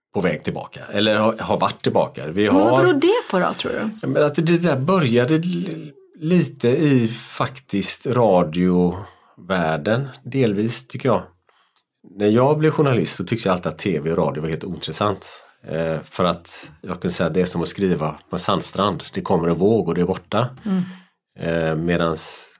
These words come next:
Speaker 1: det man skrev i text fanns kvar. Digitaliseringen har ju förändrat det där, och det, det gick ju snabbast med just radion och poddar, och man kunde börja lägga upp program och spara dem. Alltså, jättebra P ett dokumentärer,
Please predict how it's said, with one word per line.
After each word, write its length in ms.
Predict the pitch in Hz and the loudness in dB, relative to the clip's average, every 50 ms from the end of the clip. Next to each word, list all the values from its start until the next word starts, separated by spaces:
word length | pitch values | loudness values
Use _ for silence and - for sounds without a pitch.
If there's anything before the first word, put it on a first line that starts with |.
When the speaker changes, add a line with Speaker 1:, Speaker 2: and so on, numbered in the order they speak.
| _ _ _ _ _ - | _ _ _ _ _ -4
Speaker 1:
det 100 | 90 80 | -2 -2
man 140 | 73 76 76 | 0 -2 -2
skrev 400 | - - 92 82 76 71 67 76 | -4 -2 -2 -2 -2 -2 -4 -8
i 40 | 76 | -10
text 540 | - - 82 82 - - - - - - - - _ _ _ - - - - | -10 -10 -10 -8 -8 -10 -12 -12 -16 -20 -20 -20 _ _ _ -20 -16 -8 -4
fanns 320 | - 110 123 117 - - - | -2 0 0 -2 -4 -6 -6
kvar. 420 | - - 92 107 151 - - - - _ _ _ _ _ _ _ _ _ _ _ _ _ - | -2 0 0 0 0 0 -4 -8 -14 _ _ _ _ _ _ _ _ _ _ _ _ _ -6
Digitaliseringen 840 | 107 98 104 - - 107 104 107 - 131 113 90 80 82 90 110 113 | -4 -4 -2 -2 -2 -2 -2 -2 0 2 2 4 2 2 2 2 2
har 100 | 123 135 | 2 2
ju 60 | 135 | 2
förändrat 540 | 131 - 123 127 143 143 139 143 135 131 135 | 2 0 0 0 0 0 0 0 -2 -2 0
det 80 | - 113 | 0 0
där, 240 | 104 80 76 - | 2 0 0 -2
och 140 | 80 98 92 | -4 -4 -4
det, 140 | 104 107 104 | -2 -2 -2
det 120 | 101 110 | 0 2
gick 280 | 113 113 117 113 - - | 2 2 2 0 0 0
ju 240 | 113 110 110 110 113 | 2 2 2 0 -2
snabbast 760 | - - - 131 127 113 92 - 85 87 87 - - - 117 | -4 -2 0 0 0 0 2 0 0 0 -2 -4 -6 -4 -2
med 400 | 113 101 90 85 82 82 82 87 | 0 2 2 0 0 -2 -2 -2
just 380 | 87 82 78 - - - - 92 | -4 -4 -4 -6 -8 -8 -4 0
radion 640 | 95 98 85 78 78 76 78 80 85 87 90 90 | 2 2 4 4 2 2 0 0 2 2 2 2
och 140 | 92 90 90 | 0 0 0
poddar, 580 | - 101 101 82 73 67 78 80 85 90 85 82 | 0 0 -2 -2 -2 -2 -2 0 0 0 0 -2
och 160 | 73 90 87 | -4 -6 -4
man 200 | 85 85 82 78 | -4 -4 -4 -6
kunde 280 | - - - 95 85 82 | -6 -4 -2 0 0 0
börja 140 | 78 87 85 | 0 0 0
lägga 260 | 82 87 85 90 87 | 0 0 0 0 0
upp 240 | 98 107 107 - - | 0 -2 -2 -4 -6
program 500 | - 113 110 101 92 85 80 80 80 80 | -6 -2 0 2 2 2 2 0 -2 -4
och 60 | 78 | -6
spara 480 | - - - 98 87 80 78 76 78 76 | -4 0 2 2 2 2 2 0 -2 -2
dem. 300 | 73 71 76 76 76 76 - _ _ _ _ _ _ _ _ _ _ _ - - | -2 -4 -4 -6 -8 -10 -16 _ _ _ _ _ _ _ _ _ _ _ -14 -10
Alltså, 160 | - - 110 | -8 -4 -4
jättebra 920 | 107 107 123 127 - - - - 90 87 78 - 107 107 117 113 113 110 - _ _ _ _ - | -2 0 -2 -2 -2 -6 -6 -4 -4 -2 0 2 2 4 4 4 2 0 -2 _ _ _ _ 0
P 200 | 131 113 87 78 | 0 2 2 2
ett 140 | 73 - - | 0 0 -4
dokumentärer, 960 | 80 - - 85 85 80 78 - 90 85 80 78 76 80 82 80 80 80 | -6 -4 -4 -2 -2 -2 -2 -2 -2 0 0 0 0 0 -2 -2 -4 -6